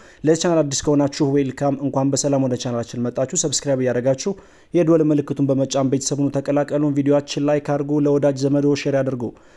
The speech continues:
የመረጃ ምንጫችን የኢትዮጵያን ብላክ ማርኬት ዶት ኮም በድረገጹ እንዳስነበበው ከሆነ አንድ መቶ የአሜሪካን ዶላር አስራ ስድስት ሺህ አምስት መቶ ሰማንያ አምስት ብር እንደሚሸጥና አንድ የአሜሪካን ዶላር መቶ ስልሳ አምስት ብር ከሰማንያ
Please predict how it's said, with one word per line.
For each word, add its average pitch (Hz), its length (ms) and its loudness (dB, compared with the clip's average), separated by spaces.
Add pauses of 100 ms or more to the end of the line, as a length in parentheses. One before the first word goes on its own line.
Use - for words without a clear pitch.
(420)
የመረጃ 156 520 4
ምንጫችን 160 480 2
የኢትዮጵያን 147 360 2
ብላክ 135 200 0
ማርኬት 131 280 -2
ዶት 127 160 -4
ኮም 165 160 2
በድረገጹ 131 460 0
እንዳስነበበው 139 580 0
ከሆነ 127 300 0 (100)
አንድ 160 240 0
መቶ 151 260 2
የአሜሪካን 127 520 0
ዶላር 151 220 2 (460)
አስራ 156 240 2
ስድስት 156 380 -4
ሺህ 175 180 0
አምስት 135 320 2
መቶ 131 180 -2
ሰማንያ 123 300 -2
አምስት 123 220 -2
ብር 151 120 0
እንደሚሸጥና 156 760 0
አንድ 151 200 2
የአሜሪካን 123 520 -2
ዶላር 165 240 2 (420)
መቶ 151 220 2 (220)
ስልሳ 147 480 -2
አምስት 135 380 0
ብር 143 180 2
ከሰማንያ 127 540 -2